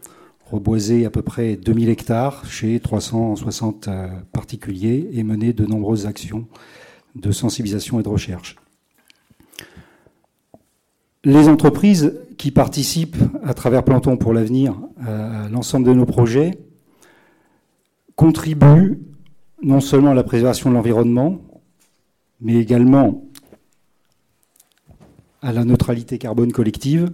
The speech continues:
mais aussi à la vie économique et sociale de nos territoires à travers les projets,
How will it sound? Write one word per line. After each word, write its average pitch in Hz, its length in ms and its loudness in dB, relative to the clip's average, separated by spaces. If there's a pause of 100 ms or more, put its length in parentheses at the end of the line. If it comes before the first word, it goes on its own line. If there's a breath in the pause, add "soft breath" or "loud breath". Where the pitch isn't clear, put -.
(320)
mais 113 180 -2
aussi 120 240 -2
à 131 60 2
la 120 80 0
vie 120 160 -2
économique 123 680 0 (300)
et 123 80 -8
sociale 131 380 -4
de 120 80 2
nos 117 120 0
territoires 120 460 -2
à 123 60 -6
travers 110 200 -6
les 110 100 -2
projets, 120 440 -4